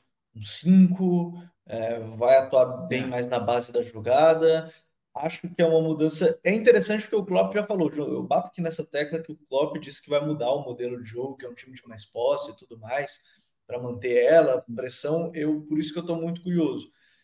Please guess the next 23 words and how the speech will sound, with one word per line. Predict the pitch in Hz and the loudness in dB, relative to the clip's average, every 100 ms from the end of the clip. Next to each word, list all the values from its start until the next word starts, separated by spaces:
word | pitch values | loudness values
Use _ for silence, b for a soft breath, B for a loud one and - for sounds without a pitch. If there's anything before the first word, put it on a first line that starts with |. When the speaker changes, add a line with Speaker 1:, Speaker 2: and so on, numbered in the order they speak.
| _ - | _ -10
Speaker 1:
Em | 311 | 0
todo | 240 - | 2 2
caso, | - 196 220 | 4 4 4
se | - | 0
não | 190 185 | 0 2
funcionar | 185 180 175 175 | 0 0 2 2
no | 175 | 2
primeiro | 165 170 170 | 0 -2 -2
momento, | 170 156 175 196 | 0 0 -2 -2
o, | 185 180 160 151 147 - 143 | 0 2 2 0 -2 -8 -6
o | 143 | -4
Endo | 156 | 0
acaba | 160 160 135 147 | 0 2 0 0
certamente | - - - 135 127 | -6 -10 -10 -12 -14
sendo | - 127 | -12 -10
a | 127 | -12
opção | - 120 123 | -10 -12 -6
pra, | 127 110 101 _ b b _ | -6 -6 -10 _ b b _
pra | 113 113 | -4 -4
assumir | 120 - 120 120 | -4 -12 -10 -2
ali | 123 120 | 0 0
a | 117 | -2
vaga | 107 113 117 123 | -4 -8 -6 -8